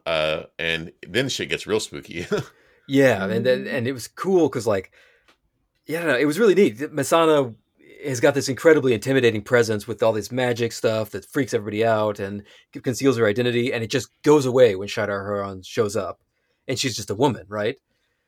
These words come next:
Speaker 1: Yeah.
Speaker 3: Mm-hmm.
Speaker 1: And somebody
Speaker 2: Because
Speaker 1: that
Speaker 2: Shaidar Haran has that power.
Speaker 1: Yeah, yeah, he blocks, yeah, I mean, uh, um, Alviaran mentions that she attempts to channel and can't,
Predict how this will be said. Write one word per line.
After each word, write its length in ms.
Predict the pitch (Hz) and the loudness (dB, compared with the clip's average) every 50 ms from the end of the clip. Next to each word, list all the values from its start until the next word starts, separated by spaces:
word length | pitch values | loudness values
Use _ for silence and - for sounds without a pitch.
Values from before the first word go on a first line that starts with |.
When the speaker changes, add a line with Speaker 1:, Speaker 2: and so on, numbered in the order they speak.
| _ | _
Speaker 1:
Yeah. 240 | 226 - 180 175 - | -6 -4 -4 -4 -4
Speaker 3:
Mm-hmm. 160 | 185 175 196 233 - _ _ _ _ _ _ _ _ | -6 -8 -8 -10 -14 _ _ _ _ _ _ _ _
Speaker 1:
And 120 | 95 104 | -6 -4
somebody 260 | - - 139 143 147 117 | -2 -2 0 2 2 2
Speaker 2:
Because 100 | 113 110 | 4 6
Speaker 1:
that 160 | 127 123 113 | 6 6 6
Speaker 2:
Shaidar 100 | 110 104 | 6 4
Haran 240 | 107 117 110 110 104 | 4 4 4 4 2
has 200 | 107 110 101 - | 0 -2 -2 -4
that 180 | 101 98 - | -6 -8 -4
power. 400 | 107 117 117 104 92 85 87 - - _ _ _ _ _ _ _ _ _ _ _ | -2 -2 -2 -2 -2 -6 -12 -18 -20 _ _ _ _ _ _ _ _ _ _ _
Speaker 1:
Yeah, 300 | 92 101 117 110 101 87 | -2 0 4 4 4 4
yeah, 240 | 85 95 101 90 85 | 4 4 4 2 2
he 120 | 98 104 | 0 -4
blocks, 520 | 87 78 92 92 101 107 110 - - - - 95 92 - | -6 -6 -2 0 0 0 0 -2 -8 -10 -12 -14 -12 -12
yeah, 480 | 117 - 113 120 117 107 101 98 85 90 | -10 -2 0 2 2 2 2 0 -2 -2
I 60 | 110 | -4
mean, 180 | 110 113 110 | -4 -2 0
uh, 560 | 107 104 98 98 92 90 - 90 87 85 82 80 | 2 2 2 2 0 -2 -2 0 0 0 -2 -4
um, 40 | 78 - | -4 -4
Alviaran 420 | - 98 85 107 117 135 131 104 | -4 -2 0 0 0 0 0 0
mentions 320 | 95 95 87 - 90 82 | -4 -6 -6 -8 -12 -12
that 120 | - 82 - | -10 -10 -8
she 220 | - - 110 107 | -6 -4 -4 -4
attempts 300 | 95 - - 120 107 - | -4 -4 -6 -6 -8 -8
to 100 | - 85 | -12 -16
channel 260 | 80 - 90 80 78 | -12 -10 -8 -8 -8
and 140 | 76 76 78 | -10 -12 -14
can't, 340 | - - - 87 80 73 - | -16 -10 -8 -8 -8 -8 -10